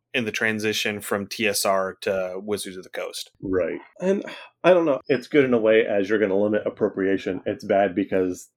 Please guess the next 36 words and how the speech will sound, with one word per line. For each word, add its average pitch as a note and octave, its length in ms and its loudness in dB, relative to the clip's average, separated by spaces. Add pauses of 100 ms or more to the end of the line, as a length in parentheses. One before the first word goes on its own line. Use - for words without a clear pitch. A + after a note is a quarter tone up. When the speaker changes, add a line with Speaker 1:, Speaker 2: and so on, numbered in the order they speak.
Speaker 2:
obviously G2+ 380 -2
there's G2+ 140 2
a G2+ 40 4
lot F#2 160 4
of F2 60 -8
stories F#2 420 0
you - 80 -6
can F#2+ 140 -4
do. F#2+ 280 0 (160)
I A#2 80 4
leave A#2+ 280 4
that G#2+ 180 2
open G#2+ 300 2
to F#2+ 60 -2
the F2 100 -2
players, G2+ 580 0
whether F#2 220 2
you're F2+ 140 2
gonna F#2 200 0
have F2+ 140 0
the F#2 120 2
actual F2+ 520 -2
deities G2 540 -2
from F#2 180 -2
the F2+ 80 -8
pantheons F#2+ 600 -2
if G#2 200 -4
you F2+ 220 -4 (160)
have C3 180 4
enough A2+ 220 2
research G#2 380 0
or G2 40 -2
you F2+ 100 0
wanna F2 160 -2
do G2+ 260 2
it, G2+ 100 0